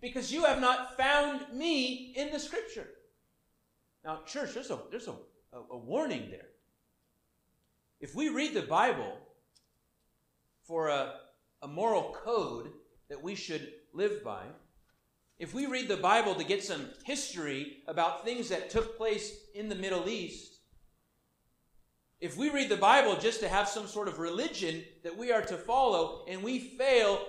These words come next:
to see and worship and trust the Lord Jesus Christ, then we have not found eternal life. We've missed the whole point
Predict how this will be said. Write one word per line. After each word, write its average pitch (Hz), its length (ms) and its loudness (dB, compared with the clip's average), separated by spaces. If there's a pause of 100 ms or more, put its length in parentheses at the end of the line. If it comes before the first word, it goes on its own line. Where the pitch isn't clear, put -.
to 190 120 -2
see 247 720 -2
and 170 260 -4
worship 190 720 4
and 170 120 -6
trust 254 460 0
the 208 80 2
Lord 214 380 4
Jesus 180 420 -8
Christ, 208 500 0 (380)
then 131 80 -16
we 185 120 -8
have 139 280 -12
not 156 340 -10 (160)
found 143 320 -20
eternal 123 380 -16
life. 131 100 -16 (680)
We've 147 240 -8
missed 226 340 0
the 196 120 0
whole 208 240 0 (100)
point 240 340 -6